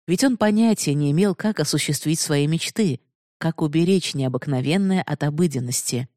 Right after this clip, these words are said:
не знал, как вести себя, что говорить, не представлял, что должен чувствовать.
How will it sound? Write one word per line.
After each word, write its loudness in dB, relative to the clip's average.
не -2
знал, 0
как -2
вести 0
себя, -2
что -2
говорить, -2
не 0
представлял, 0
что -2
должен 2
чувствовать. -4